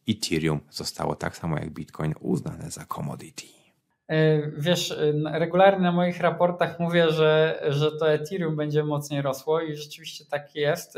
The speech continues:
Speaker 2: czy tak myślę, e, ale problem jest jeden, że trochę się boję Ethereum pod kątem ryzyk z nim związanych. Po pierwsze z ryzykiem, które się pojawiło po merge'u.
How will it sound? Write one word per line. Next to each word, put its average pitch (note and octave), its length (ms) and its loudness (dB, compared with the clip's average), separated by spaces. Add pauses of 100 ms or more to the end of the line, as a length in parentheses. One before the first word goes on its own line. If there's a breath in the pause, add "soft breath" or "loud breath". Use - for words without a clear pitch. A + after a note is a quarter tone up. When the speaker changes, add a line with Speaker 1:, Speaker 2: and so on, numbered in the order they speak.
(120)
Speaker 2:
czy D3+ 120 -14
tak D3+ 180 -4
myślę, D3+ 460 -2 (420 loud breath)
e, C#3+ 500 0
ale E3+ 640 0 (800 soft breath)
problem G#3 280 4
jest F#3+ 160 -2
jeden, A#2+ 300 -2 (680 soft breath)
że D#3+ 260 0
trochę G#3+ 400 2
się F#3 140 -2
boję F#3 440 2
Ethereum D#3 500 -4
pod D3+ 200 -6
kątem E3+ 360 -4
ryzyk D3 300 -2
z C#3 80 -8
nim C#3 140 -2
związanych. B2+ 440 -6
Po F#3 80 -6
pierwsze F#3 360 -2
z D#3+ 80 -4
ryzykiem, F3 420 -4
które D#3+ 200 -4
się - 120 -10
pojawiło D#3+ 360 0
po D#3 140 -4
merge'u. C#3+ 440 -4